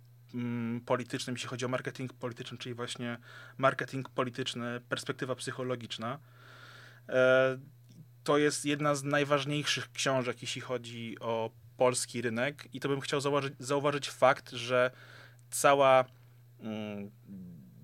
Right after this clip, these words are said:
cały marketing polityczny, wszystkie pojęcia z nim związane, y,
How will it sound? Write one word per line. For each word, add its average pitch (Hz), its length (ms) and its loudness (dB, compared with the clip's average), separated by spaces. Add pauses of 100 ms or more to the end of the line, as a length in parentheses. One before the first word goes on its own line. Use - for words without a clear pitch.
(160)
cały 135 240 6
marketing 147 560 0
polityczny, 139 480 -4
wszystkie 139 260 -6
pojęcia 143 460 -2
z 123 80 -6
nim 139 120 -2
związane, 135 640 0 (220)
y, 131 100 -8